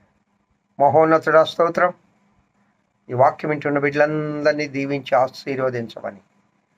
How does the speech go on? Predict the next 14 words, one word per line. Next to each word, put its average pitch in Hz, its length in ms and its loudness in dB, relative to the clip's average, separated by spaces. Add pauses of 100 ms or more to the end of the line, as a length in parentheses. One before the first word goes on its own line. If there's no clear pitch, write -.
(560)
యేసు 156 400 -2
నామం 131 260 2
పేరిట 127 260 -6
వేడుకొంచున్నాను 123 760 -6
తండ్రి. 107 500 -8 (480)
ఆమేన్. 110 360 -4 (1200)
తండ్రి 208 220 6
అయిన 226 160 4
దేవుని 254 380 4
నుండి, 254 200 0 (280)
కుమారుడైన 165 540 4
యేసు 165 240 -4
క్రీస్తు 175 440 -6
నుండి, 113 320 -10